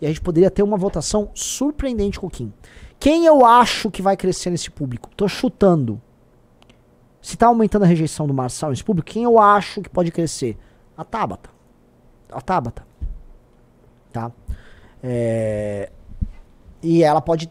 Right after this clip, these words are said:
e ela já ia bem no público até vinte e quatro anos. O Boulos também ia bem.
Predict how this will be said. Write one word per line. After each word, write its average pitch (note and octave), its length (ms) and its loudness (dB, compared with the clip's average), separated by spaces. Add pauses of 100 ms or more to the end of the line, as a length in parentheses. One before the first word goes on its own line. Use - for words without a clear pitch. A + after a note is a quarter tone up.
e D3+ 100 2
ela E3+ 140 4
já D#3+ 160 2
ia G#3+ 140 4
bem F3 160 0
no F3 100 -2
público C3+ 300 -6
até B2+ 100 -6
vinte A#2 140 -8
e - 20 -20
quatro A#2 300 -6
anos. C#3 360 -8 (300)
O C#3+ 80 -2
Boulos E3+ 320 6
também D3+ 280 -4
ia C3 80 -4
bem. B2+ 300 -6